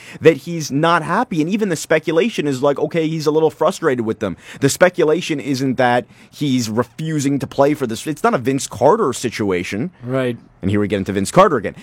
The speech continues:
Speaker 1: Anyway, my point is, i-, i-, if they are in a position or in a situation where they say, "Okay,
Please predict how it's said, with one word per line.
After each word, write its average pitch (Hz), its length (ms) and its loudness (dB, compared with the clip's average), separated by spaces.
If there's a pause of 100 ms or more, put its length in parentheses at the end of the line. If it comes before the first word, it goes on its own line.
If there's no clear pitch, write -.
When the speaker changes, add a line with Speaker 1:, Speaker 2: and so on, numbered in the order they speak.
(140)
Speaker 1:
Anyway, 165 500 2 (380)
my 156 540 2
point 208 300 -2
is, 170 260 -2
i-, 160 160 -4
i-, 143 140 -2
if 160 180 -2
they 196 340 2
are 170 240 6
in 180 60 -4
a 165 60 -6
position 151 500 -4
or 139 100 2
in 135 60 0
a 131 40 -2
situation 135 640 0
where 127 120 2
they 123 140 0
say, 123 240 0
"Okay, 131 460 0